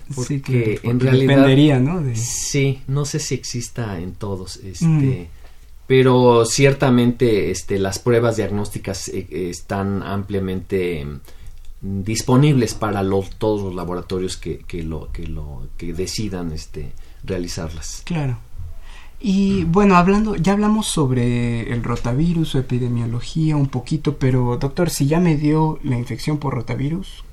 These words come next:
Speaker 1: ¿cuál es el tratamiento habitual que se utiliza?
Speaker 2: Eh, <clears throat> antes de, de int-, de la introducción de las vacunas,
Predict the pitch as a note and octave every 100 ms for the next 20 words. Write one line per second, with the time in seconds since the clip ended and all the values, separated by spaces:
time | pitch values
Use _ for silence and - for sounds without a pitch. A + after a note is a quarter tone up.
0 | - F#3 F3+ F3 C#3+ B2+ B2 B2+ C3+ C3+
1 | C3+ A#2 C3 B2 - - A#2 A#2 A2 A#2+
2 | C#3+ - - - - - - - - -
3 | - - - - - - - - C3 B2
4 | B2 A#2+ A#2+ A2 - - - - - -
5 | - D#3 B2 - - F3+ A3 C4 G#3+ D#3+
6 | C3+ G#2 - A2 A#2 A2 G2+ F#2+ G2+ -
7 | - A2 G#2+ G2+ G2+ G2+ A#2 A2 A2 D3
8 | E3 C#3+ G2 F#2+ - A#2+ D3 - -